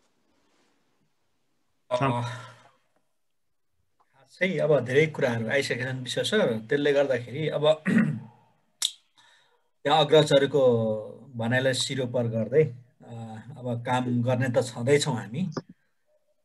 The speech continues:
यो शरीरले साथ दिएसम्म अब काम गरिन्छ भन्ने नै हो। खालि सक्सेसरको प्रश्न चाहिँ अझै पनि छ। मैले पटक पटक विभिन्न फोरममा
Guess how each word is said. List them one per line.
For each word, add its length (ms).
यो 180
शरीरले 520
साथ 260
दिएसम्म 600
अब 460
काम 360
गरिन्छ 420
भन्ने 300
नै 180
हो। 440
खालि 160
सक्सेसरको 680
प्रश्न 560
चाहिँ 280
अझै 240
पनि 220
छ। 100
मैले 380
पटक 420
पटक 380
विभिन्न 280
फोरममा 540